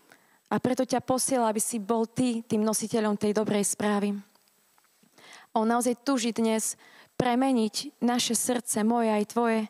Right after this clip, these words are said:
a naplniť ho tou novou láskou, novou vášňou, e,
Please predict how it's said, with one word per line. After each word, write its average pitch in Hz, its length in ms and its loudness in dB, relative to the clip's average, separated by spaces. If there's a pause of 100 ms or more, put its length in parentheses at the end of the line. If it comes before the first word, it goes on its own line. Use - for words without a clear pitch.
(720)
a 214 120 0
naplniť 247 480 0
ho 226 100 0
tou 220 160 2
novou 240 400 2
láskou, 233 480 0
novou 240 320 2
vášňou, 208 760 0
e, 202 40 -8